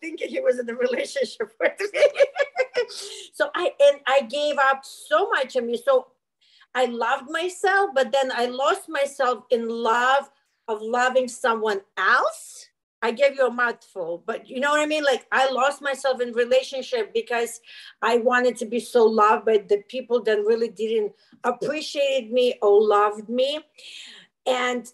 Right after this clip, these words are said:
so that was one of the ways that I kinda lost myself in that. And then I really learned to love myself after my car accident because I was so broken. And so many of my friends and people that I thought I could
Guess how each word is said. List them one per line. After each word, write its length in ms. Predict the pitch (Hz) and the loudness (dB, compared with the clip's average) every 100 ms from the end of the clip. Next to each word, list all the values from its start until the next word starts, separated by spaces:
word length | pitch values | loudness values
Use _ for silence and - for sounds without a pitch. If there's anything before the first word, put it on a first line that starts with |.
| - | -6
so 360 | - 277 226 220 | 2 2 2 2
that 220 | 269 311 | 2 2
was 180 | 320 240 | -2 -6
one 480 | 220 262 277 269 | -2 0 0 0
of 160 | 240 202 | -2 -4
the 160 | 226 214 _ _ | -4 -4 _ _
ways 480 | 220 233 233 220 214 - | -4 0 4 4 2 0
that 340 | 214 208 202 - | 0 2 0 0
I 260 | 214 214 214 | 0 0 -4
kinda 360 | 226 220 208 202 | -4 -2 0 0
lost 340 | 247 277 277 | 0 -2 -2
myself 460 | 262 226 220 190 190 | -6 -4 -4 -4 -6
in 160 | 180 | -6
that. 420 | 175 139 147 - - | -4 -4 -6 -10 -6
And 160 | 214 202 | -2 0
then 260 | 247 247 247 - | 2 0 -2 0
I 140 | 247 | 2
really 580 | 247 220 254 330 339 339 | 2 0 -2 -2 -2 -2
learned 340 | 311 285 277 277 | 0 2 2 2
to 120 | 277 | -4
love 300 | 247 220 220 | 0 0 0
myself 440 | 233 247 240 233 - | 0 -4 -2 -4 -4
after 240 | 214 - 220 | -10 -8 -6
my 200 | 202 190 | -6 -6
car 300 | - 208 196 | -6 -2 0
accident 480 | 185 - - 165 180 | -2 -6 -10 -8 -2
because 260 | 202 220 214 | 0 2 2
I 60 | |
was 240 | 214 233 - | 2 0 -4
so 320 | - 254 233 | -2 2 2
broken. 880 | 196 175 196 202 208 247 294 311 381 480 _ _ _ _ - - - - - | 0 -6 2 4 4 2 -2 -2 0 -4 _ _ _ _ -20 -20 -20 -8 -4
And 140 | 220 | -4
so 280 | - 247 240 | 0 2 2
many 320 | 269 277 277 | 2 2 4
of 140 | 262 | 4
my 240 | 240 233 220 | 2 -2 -2
friends 720 | - - 240 240 254 254 247 | -4 -6 -2 -2 -2 -6 -6
and 180 | 226 208 | -6 -6
people 320 | 254 240 233 | -8 -4 0
that 240 | 220 220 | 2 2
I 120 | 208 214 | 0 -2
thought 260 | - 240 | 0 0
I 60 | 220 | 0
could 240 | 233 220 | 0 -4